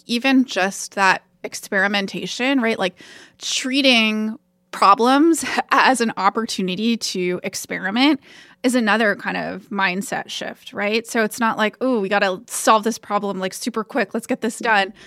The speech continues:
Put a Band-Aid on it." It's like, "How do we, let's experiment with lots of different ways of addressing this problem at lots of different levels, lots of different places, um,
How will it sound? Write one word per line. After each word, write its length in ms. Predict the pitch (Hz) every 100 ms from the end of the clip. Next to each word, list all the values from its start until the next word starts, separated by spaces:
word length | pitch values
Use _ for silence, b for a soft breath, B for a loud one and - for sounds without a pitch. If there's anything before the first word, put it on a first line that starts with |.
| B B
Put 100 | -
a 40 | 294
Band-Aid 320 | 240 233 220
on 120 | 202
it." 200 | 185 185
It's 160 | 220 226
like, 140 | 233
"How 240 | 220 - 240
do 80 | 294
we, 320 | 294 294 277 _
let's 220 | 240 262
experiment 540 | 285 - 233 285 233 170
with 100 | 208
lots 240 | 202 202
of 60 | 214
different 600 | 214 - 208 208 208 b b b b
ways 440 | 196 240 320 359 254
of 80 |
addressing 420 | 226 196 208 - 202
this 120 | 202
problem 480 | - 185 190 190 196
at 100 | 202
lots 220 | 220 262
of 80 | 247
different 320 | 269 277 208
levels, 500 | 226 240 202 185 -
lots 160 | 196 240
of 80 |
different 280 | 233 226 240
places, 640 | - 220 262 202 190 180 - B B B -
um, 320 | 226 220